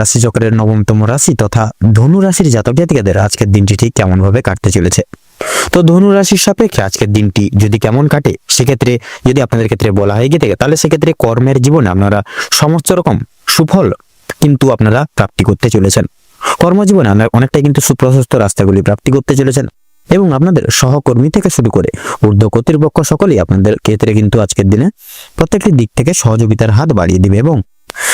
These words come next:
প্রিয় বন্ধু বান্ধবদের সহযোগিতার কারণে আপনারা কিছুটা হলেও কাজের চাপ কমাতে পারবেন। প্রতিবেশীদের সঙ্গে শত্রু, শত্রুতার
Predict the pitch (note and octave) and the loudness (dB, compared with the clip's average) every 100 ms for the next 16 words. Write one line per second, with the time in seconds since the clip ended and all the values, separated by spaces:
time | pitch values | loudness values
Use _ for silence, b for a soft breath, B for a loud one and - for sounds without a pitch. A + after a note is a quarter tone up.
0 | B - F#3+ F#3+ G3 G#3+ G#3 C#3+ G#2 G#2 | B 0 2 4 4 4 2 2 0 0
1 | G#2+ G#2+ G#2 D#3 E3 F3 E3+ F3 F3 E3+ | 2 0 0 0 2 2 2 0 0 0
2 | E3+ E3+ - G2+ G#2+ A2 B B F3 G3+ | 0 -2 -2 -2 -2 -4 B B -2 0
3 | G3+ E3+ F#3+ C3 - G2 G2+ - - - | 0 2 2 0 0 -2 -2 -4 -6 -4
4 | A#2+ - G2+ G2 G2+ G2 G2+ F#2+ - _ | -4 -2 -2 -2 -2 -2 -2 -2 -4 _
5 | _ _ B B B B B B - G3+ | _ _ B B B B B B 0 2
6 | B3 A#3 A#3 A3 B3 A3 - - F3+ G#3 | 2 2 2 2 4 2 0 0 2 2
7 | D#3+ - - C#3+ - D3+ D3+ B B B | 2 -2 -2 0 2 2 0 B B B
8 | - - E3 A3 A3 | -4 -4 0 0 2